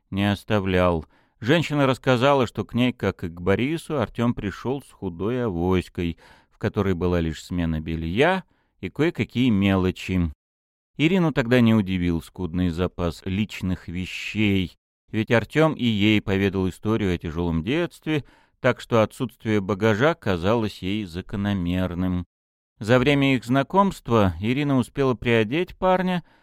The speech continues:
но когда отношения разладились, она от обиды действительно запретила ему забирать вещи с собой. Бибиков попросил позволить осмотреть одежду Артема,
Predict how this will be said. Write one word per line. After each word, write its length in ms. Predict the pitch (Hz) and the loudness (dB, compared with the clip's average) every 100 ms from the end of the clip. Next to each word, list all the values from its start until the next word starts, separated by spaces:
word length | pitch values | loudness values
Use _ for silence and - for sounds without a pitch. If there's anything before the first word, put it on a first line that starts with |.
| _ | _
но 120 | - 113 | -4 0
когда 320 | 135 120 135 | 0 4 2
отношения 560 | 131 131 - 131 123 | 4 0 2 2 4
разладились, 720 | 123 127 127 180 175 156 110 113 | 4 4 4 2 2 0 0 0
она 500 | 107 131 147 147 - | 2 2 2 0 -4
от 200 | 101 - | -10 -2
обиды 480 | 117 110 123 123 131 | 0 0 0 2 0
действительно 720 | 113 131 - - 110 107 107 | 0 -4 -6 -4 -4 -2 -2
запретила 520 | 98 - 95 - 127 | -2 -6 -10 -6 -4
ему 200 | 117 104 | 0 0
забирать 460 | 85 85 87 104 - | -2 -2 0 -2 -2
вещи 420 | 85 92 - 101 | -2 -2 -4 -10
с 60 | - | -8
собой. 760 | - 110 98 87 87 87 80 _ _ _ _ _ | -2 0 0 0 2 0 -2 _ _ _ _ _
Бибиков 520 | - 135 170 - 147 - | -4 -2 -2 -2 -6 -4
попросил 540 | 113 - 98 - 127 | -4 -2 -4 -2 -4
позволить 580 | - 95 85 87 107 - | -2 -2 -2 -2 -2 -6
осмотреть 540 | - 85 80 98 95 | -8 -8 -8 -8 -6
одежду 540 | 104 87 85 80 - 85 | -6 -4 -2 -2 -4 -4
Артема, 600 | 80 - 139 170 185 | -6 -6 -4 -2 -4